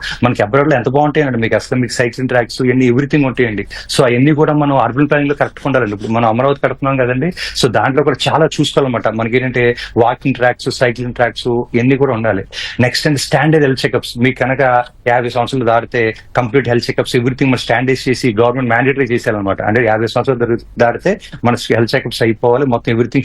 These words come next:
చూసుకోవాలి. నెక్స్ట్ మెంటల్ హెల్త్ ప్రోగ్రామ్స్ అండి. మనకి ఏంటంటే చాలా మందికి మానసిక జబ్బులు ఉన్నాయి, so వాళ్ళని అడ్రస్ చేయాలి. మన డిజిటల్ హెల్త్ అనమాట, అందరికీ ఈ స్మార్ట్ వాచెస్, స్మార్ట్, ఆ,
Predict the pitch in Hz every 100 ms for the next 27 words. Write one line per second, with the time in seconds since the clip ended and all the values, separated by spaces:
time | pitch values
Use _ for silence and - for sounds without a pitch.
0 | 127 113 - 101 92 - - - - 131
1 | - - 120 143 151 151 135 147 127 123
2 | 113 117 95 98 - - - 127 127 131
3 | 135 123 131 120 131 131 117 113 110 135
4 | 143 131 113 120 107 101 - 113 120 107
5 | 104 131 - 113 104 98 - - - 131
6 | 113 131 127 165 139 131 127 110 101 104
7 | 104 120 123 120 113 110 123 117 113 120
8 | 110 113 - 107 127 117 120 - 113 110